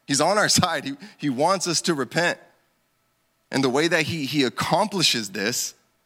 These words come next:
the way, the way that it all started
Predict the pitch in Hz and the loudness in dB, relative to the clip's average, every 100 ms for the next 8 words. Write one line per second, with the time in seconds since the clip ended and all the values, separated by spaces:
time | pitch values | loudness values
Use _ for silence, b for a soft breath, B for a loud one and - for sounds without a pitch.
0 | _ _ _ _ _ 117 135 131 131 165 | _ _ _ _ _ -2 0 2 2 2
1 | 190 151 139 151 175 170 - - 139 196 | 2 0 0 2 2 2 -2 0 0 2
2 | 123 113 | 2 0